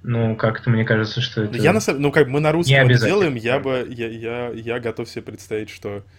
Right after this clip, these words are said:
Speaker 2: а, многие не знают, что такое шоу Конана О'Брайена.
Speaker 1: Ну, может быть. Мне просто кажется,
Speaker 2: В
Speaker 1: что
Speaker 2: общем,
Speaker 1: если человек знает,
Speaker 2: а
Speaker 1: если человек знает, что такое подкаст, он знает, что такое шоу Конана О'Брайена.
Speaker 2: Наверное,
Speaker 1: <laughs> Правда.
Speaker 2: наверное, есть, есть в этом правда.
Speaker 1: Поэтому,
Speaker 2: Ну, а, в любом
Speaker 1: э,
Speaker 2: случае,
Speaker 1: вот,
Speaker 2: PewDiePie,
Speaker 1: да.
Speaker 2: э, что здесь хотелось бы, наверное, упомянуть, то, что,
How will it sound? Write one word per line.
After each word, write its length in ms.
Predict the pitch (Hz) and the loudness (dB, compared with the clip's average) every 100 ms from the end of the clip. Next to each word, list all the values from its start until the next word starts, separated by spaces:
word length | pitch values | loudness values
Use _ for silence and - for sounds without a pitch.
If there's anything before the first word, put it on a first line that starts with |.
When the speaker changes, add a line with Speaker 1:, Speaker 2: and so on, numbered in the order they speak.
| - _ _ - | -20 _ _ -4
Speaker 2:
а, 240 | 101 104 | -2 -2
многие 340 | 107 110 107 107 | -4 -6 -8 -8
не 140 | 110 | -8
знают, 340 | 107 104 101 101 | -8 -6 -6 -8
что 100 | 101 | -14
такое 300 | 98 104 101 | -8 -8 -8
шоу 300 | - 104 101 | -10 -10 -8
Конана 340 | 104 101 101 | -10 -12 -12
О'Брайена. 380 | 98 101 98 101 - - - _ _ _ _ _ _ _ _ _ | -12 -12 -12 -16 -20 -20 -20 _ _ _ _ _ _ _ _ _
Speaker 1:
Ну, 140 | 127 135 | 4 6
может 280 | 127 117 | 6 4
быть. 100 | 107 | 2
Мне 80 | 123 | 2
просто 180 | 151 - | 4 4
кажется, 180 | - 233 | 8 8
Speaker 2:
В 40 | |
Speaker 1:
что 100 | 220 | 6
Speaker 2:
общем, 120 | 185 160 | 2 0
Speaker 1:
если 100 | 143 | 0
человек 140 | 143 | -2
знает, 0 | |
Speaker 2:
а 240 | 135 - 147 | -4 -6 -12
Speaker 1:
если 140 | 131 | -6
человек 160 | 170 151 | -2 0
знает, 160 | 160 | 0
что 100 | 143 165 | 0 -2
такое 160 | 147 | -2
подкаст, 500 | 131 139 - 196 202 | 0 -2 2 2 2
он 80 | 131 | 0
знает, 240 | 123 127 104 | 2 2 0
что 140 | 123 | -4
такое 200 | 113 120 | -2 -2
шоу 180 | - 117 | 0 -2
Конана 300 | - 117 113 123 | 0 2 4 4
О'Брайена. 540 | 127 131 180 143 156 | 6 6 6 4 2
Speaker 2:
Наверное, 340 | 143 131 117 | 2 2 2
Speaker 1:
<laughs> 0 | |
Правда. 280 | 117 131 120 | 2 4 2
Speaker 2:
наверное, 200 | 113 113 | 0 -2
есть, 300 | 110 110 - | -4 -8 -10
есть 240 | 107 - - | -12 -12 -14
в 40 | |
этом 240 | 104 107 | -14 -14
правда. 320 | 95 104 104 107 _ - | -14 -14 -14 -20 _ -8
Speaker 1:
Поэтому, 440 | 113 113 117 110 117 - 147 | -6 -6 -8 -8 -12 -16 4
Speaker 2:
Ну, 220 | 226 220 | 4 4
а, 440 | 156 147 139 135 131 | 2 4 6 6 6
в 20 | |
любом 220 | 127 120 117 | 6 6 6
Speaker 1:
э, 40 | |
Speaker 2:
случае, 260 | 110 107 107 | 6 2 0
Speaker 1:
вот, 100 | 160 | 0
Speaker 2:
PewDiePie, 600 | 123 131 180 208 185 139 | 2 4 6 6 2 2
Speaker 1:
да. 140 | 131 | 0
Speaker 2:
э, 40 | |
что 200 | 123 - 135 | -2 -6 -6
здесь 200 | 135 - | -6 -8
хотелось 360 | 120 123 113 | -12 -12 -12
бы, 200 | 113 110 | -12 -12
наверное, 380 | 110 110 107 107 | -10 -12 -12 -14
упомянуть, 500 | 104 110 113 123 151 | -16 -14 -14 -12 -14
то, 120 | - 117 | -14 -14
что, 720 | - - 110 110 107 107 | -12 -8 -6 -4 -4 -6